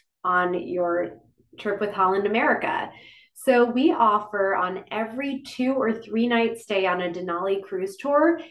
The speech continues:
an included Tundra Wilderness Tour excursion. Now that is going to be led by the National Park Service. So a certified naturalist will pick you up from the McKinley Chalet Hotel,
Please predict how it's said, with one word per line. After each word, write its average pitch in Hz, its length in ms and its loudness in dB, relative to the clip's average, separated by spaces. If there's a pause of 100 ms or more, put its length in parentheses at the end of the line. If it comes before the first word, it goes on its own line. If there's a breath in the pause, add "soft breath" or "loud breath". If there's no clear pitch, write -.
(180 loud breath)
an 226 160 2
included 247 760 -2
Tundra 233 500 -2
Wilderness 208 600 -2
Tour 180 320 0
excursion. - 1040 -4 (300 loud breath)
Now 220 220 4
that 262 260 4
is 302 100 0
going 247 240 2
to 240 60 2
be 226 160 0
led 196 400 0
by 214 140 0
the 208 120 -4
National 190 580 -6
Park 190 300 -4
Service. - 760 -6 (340 loud breath)
So 233 380 2
a 202 480 2
certified 269 760 -2
naturalist 214 920 -2 (200)
will 214 240 -2
pick 311 320 -2
you 330 160 8
up - 440 0
from 208 180 2
the 196 80 2
McKinley 214 580 2
Chalet 196 680 0
Hotel, 196 760 -4